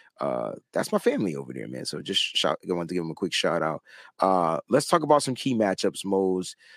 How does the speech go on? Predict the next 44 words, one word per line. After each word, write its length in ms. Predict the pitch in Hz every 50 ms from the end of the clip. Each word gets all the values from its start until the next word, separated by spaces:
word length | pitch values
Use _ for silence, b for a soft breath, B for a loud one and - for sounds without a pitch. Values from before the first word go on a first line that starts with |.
| B B B
Uh, 80 | 117
I 80 | 120 131
tell 120 | - - 156
you 40 | 139
what, 120 | 120 110
give 140 | 123 143 165
me 140 | 180 170 165
an 80 | 143 - -
offensive 640 | 123 139 156 - - 156 143 - 151 151 135 131 - b b b b
key 260 | - - 156 147 139
matchup, 580 | 131 127 120 117 113 - - 127 123 117 113 - _ _ -
like, 240 | 110 107 104 90 - _
from 120 | - 101 95
the, 80 | 90
from 340 | 85 - - - - 98 92
the 160 | 92 92 87 - - -
forty-niners 560 | - 117 117 120 117 113 113 113 110 110 104 -
to 140 | - 107 82
the 100 | 82 78
Raiders 400 | 98 117 131 131 135 131 117 104
defense, 520 | 107 247 240 - - - 110 107 110 - -
and 80 | 117 120
then 100 | 117 107
give 180 | 110 131 123
me 260 | 131 131 131 127 127 - -
a 180 | 117 107 104 95 -
defensive 460 | 156 156 156 - 139 123 - 110 110
matchup, 440 | 110 107 104 101 - 107 98 - -
forty-niners 500 | - 113 117 107 104 110 107 104 98 90
defense 300 | 110 107 - 95 87 -
to 40 | -
the 60 | -
Raiders 280 | 90 92 87 85 80 - _ -
offense. 460 | - 60 - - - 71 - - -
I 80 | - 95
know 180 | 107 123 123 117
it 80 | 110
sounds 380 | - - 117 107 98 101 101 - -
the 60 | -
same, 320 | - - 120 120 120 117
but 100 | 104 92
it's 100 | 90 -
totally 280 | - - 113 107 104 92
different, 320 | 80 - - - - -